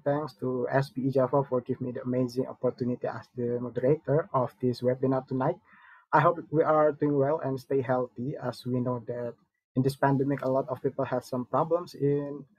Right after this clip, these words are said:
health itself. And surely, I hope that we and our family are, are always in a good condition.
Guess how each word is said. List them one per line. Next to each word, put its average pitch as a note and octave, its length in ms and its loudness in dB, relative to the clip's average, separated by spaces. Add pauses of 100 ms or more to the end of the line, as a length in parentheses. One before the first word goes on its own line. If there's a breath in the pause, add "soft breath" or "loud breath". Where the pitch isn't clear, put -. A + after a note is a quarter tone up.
(100)
health C#3 300 -2
itself. D3 580 -4
And C3 240 -2
surely, E3 480 0
I C#3 160 2
hope C#3+ 320 -2
that B2+ 300 2 (440)
we D#3 160 4
and C#3+ 200 2
our D3 200 2
family C#3+ 300 2
are, C3 480 0 (140)
are C3 200 4
always C3 420 -2
in A#2+ 200 -2
a A#2 240 -8
good - 160 -4
condition. A#2 460 -6